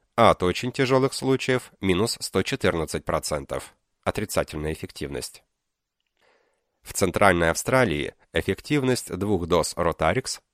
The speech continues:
составила девятнадцать процентов, а эффективность одной дозы была нулевой. В исследовании тысяча девятьсот девяносто пятого года не обнаружилось корреляции между количеством антител и клинической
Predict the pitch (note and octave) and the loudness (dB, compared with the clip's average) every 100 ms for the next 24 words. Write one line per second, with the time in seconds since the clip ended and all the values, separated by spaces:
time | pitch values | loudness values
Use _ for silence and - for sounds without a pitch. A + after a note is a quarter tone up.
0 | _ - C3 - A2+ A#2 A#2+ A#2 A2+ F#2+ | _ -2 0 0 0 2 0 0 0 0
1 | F2 D2 - F2 - - D#2 C#2 C#2 - | 0 -2 -6 -4 -4 -2 -4 -2 -6 -8
2 | _ _ _ _ D#2+ D#2+ G2 - F#2 D#2+ | _ _ _ _ 2 2 0 -4 -4 -2
3 | D#2 - E2+ D#2+ A2+ C3+ E2 D2+ C#2 - | -4 -2 -2 0 2 2 0 -2 -4 -10
4 | _ E2+ E2+ D#2 D2+ E2 G#2+ G#2+ C#2 - | _ -2 0 2 0 0 0 2 0 -6
5 | _ _ _ _ _ _ _ _ _ _ | _ _ _ _ _ _ _ _ _ _
6 | F2+ G2+ - D#3 D3 A#2 A2 G#2+ A2 A#2 | -2 -2 0 -2 0 2 2 0 -2 -6
7 | G2 - F2 F2 - G2+ D#2+ E2 E2+ F#2+ | -6 -6 -2 -2 -2 -4 -2 -2 0 0
8 | - D#2+ G2 F#2 D2+ D#2+ F2+ C3 D#2 - | -2 -4 -4 -2 -2 -2 0 0 0 -2
9 | _ _ - A#2 C3 B2+ C#3 C#3 F2 D#2+ | _ _ -4 2 2 4 2 2 0 -2
10 | D#2 - E2 E2 G2 B2 - A2 G#2 E2 | -4 -4 -4 -2 -2 -2 -2 -4 -4 -2
11 | A2 F2+ F2+ F2+ F2 - D#2+ - D#2 - | -2 -2 -4 -2 -2 -4 -8 -6 -6 -4
12 | E2 D2+ D2+ - C3+ C3+ _ _ _ B2+ | -6 -6 -12 -4 -2 -4 _ _ _ -10
13 | - G2+ F2 G2+ A#2 - A2+ | -6 -4 -4 -4 -6 -4 -6